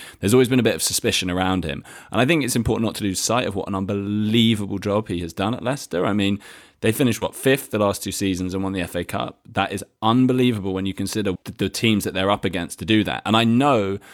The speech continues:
it's coloured by the fact that they collapsed, you know, at the end of both of those seasons. But it's just really interesting how that changes how it's framed, because if they'd surged from mid-table to finish fifth in both those seasons and won the F A Cup, we'd be saying, "Wow, what an unbelievable job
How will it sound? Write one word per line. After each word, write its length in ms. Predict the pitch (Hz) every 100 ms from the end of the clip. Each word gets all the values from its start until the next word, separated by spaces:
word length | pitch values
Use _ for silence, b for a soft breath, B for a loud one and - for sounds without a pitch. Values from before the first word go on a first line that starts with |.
| B B -
it's 200 | 104 -
coloured 340 | - 101 90
by 100 | 90
the 80 | 87
fact 220 | - -
that 80 | 82
they 100 | 85
collapsed, 880 | - 87 90 82 - - - - - _
you 100 | 90
know, 160 | 80 76
at 120 | 82
the 100 | 90
end 120 | 90
of 80 | 82
both 220 | 95 90
of 80 | 82
those 220 | 85 80
seasons. 720 | - 92 82 87 82 80 - B B B B _ _ _ _ _ _ _
But 140 | - 127
it's 120 | 117
just 160 | 139
really 140 | 135 127
interesting 280 | 127 127 110
how 160 | 117
that 180 | 107 -
changes 260 | 113 113 101
how 120 | 104
it's 100 | -
framed, 360 | - 117 98
because 220 | 90 107 101
if 120 | 95
they'd 260 | 113 107
surged 560 | - - 104 101 90 -
from 180 | - 92
mid-table 480 | 90 - 101 90 87
to 120 | 87
finish 240 | 92 82
fifth 280 | - 107 -
in 80 | 87
both 200 | 87 82
those 180 | 87 82
seasons 400 | 95 92 87 82
and 80 |
won 100 | 90
the 60 | 87
F 140 | 82
A 80 | 85
Cup, 240 | - 101 85
we'd 100 | 82
be 80 |
saying, 280 | 85 90 85
"Wow, 180 | 87 80
what 140 | 78
an 60 | 76
unbelievable 600 | 80 85 92 90 82 80
job 260 | 90 80